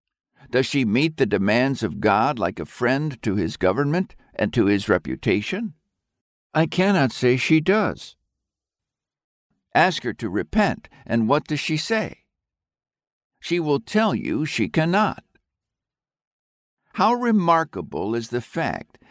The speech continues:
that you can go through the different classes of society and you will meet people almost everywhere with this position. The sinner says he cannot repent and cannot believe. What is the matter?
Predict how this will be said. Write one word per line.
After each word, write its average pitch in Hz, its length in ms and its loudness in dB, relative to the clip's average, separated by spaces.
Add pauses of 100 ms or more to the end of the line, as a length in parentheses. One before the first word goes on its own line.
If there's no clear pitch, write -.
(120)
that 123 200 0
you 131 100 -4
can 110 220 0
go 156 320 4
through 185 320 -6
the 131 140 -2
different 156 500 -2
classes 147 580 -2
of 127 140 -2
society 92 920 -2 (380)
and 127 160 -2
you 147 100 2
will 147 160 4
meet 175 360 0
people - 440 0
almost 151 640 0
everywhere 92 680 2
with 160 220 2
this - 240 -4
position. 156 540 0 (1300)
The 143 120 2
sinner 247 420 2
says 104 400 0
he 165 120 0
cannot 208 480 2
repent - 560 -8 (140)
and 131 220 -2
cannot 123 440 2
believe. 127 500 -4 (800)
What 101 320 -2
is 139 160 -2
the 175 120 0
matter? 208 600 -2